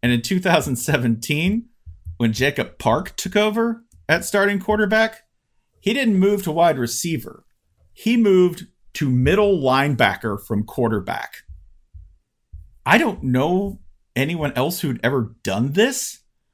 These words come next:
and was not even granted a starting position. He just <laughs> wanted to play. And Joel Lanning played on special teams. He was, for a time, like, a back in the Wildcat,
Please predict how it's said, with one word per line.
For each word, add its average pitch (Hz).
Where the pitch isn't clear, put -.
and 135
was 123
not 180
even 175
granted 143
a 104
starting 120
position. 196
He -
just 190
<laughs> -
wanted 139
to 123
play. 120
And 143
Joel 160
Lanning 156
played 160
on 180
special 175
teams. 180
He 139
was, 131
for 135
a 131
time, 165
like, 123
a 117
back 107
in 117
the 113
Wildcat, 139